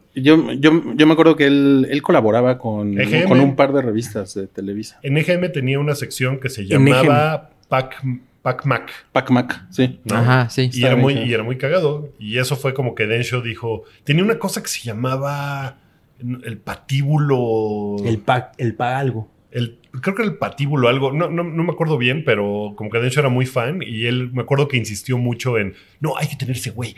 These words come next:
Speaker 2: es cagadísimo". Y su tira cómica era muy cagada. Y después hizo Cindy la Regia, que se hicieron libros y tiene mucho tiempo publicándose.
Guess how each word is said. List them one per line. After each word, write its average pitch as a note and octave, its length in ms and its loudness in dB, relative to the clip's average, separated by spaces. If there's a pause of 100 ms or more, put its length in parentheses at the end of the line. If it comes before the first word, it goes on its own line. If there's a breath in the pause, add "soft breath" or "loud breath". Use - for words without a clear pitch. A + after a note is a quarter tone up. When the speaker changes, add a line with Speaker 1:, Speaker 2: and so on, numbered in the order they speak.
(140)
Speaker 2:
es - 140 -8
cagadísimo". A2+ 680 -6
Y B2+ 120 -2
su B2+ 160 -6
tira C#3 220 -2
cómica C#3+ 260 0
era C3 80 0
muy B2+ 160 -2
cagada. E3+ 340 2
Y C#3+ 80 -4
después D3 320 -2
hizo D#3+ 160 -2
Cindy C#3 280 -4
la D3 120 -4
Regia, C#3 440 -4 (280 soft breath)
que G#2 160 -4
se G#2+ 120 -8
hicieron A2 320 0
libros D3+ 680 4
y G#2 240 -10
tiene A#2+ 260 -2
mucho C#3+ 360 2
tiempo C3+ 320 -2
publicándose. C3 760 -2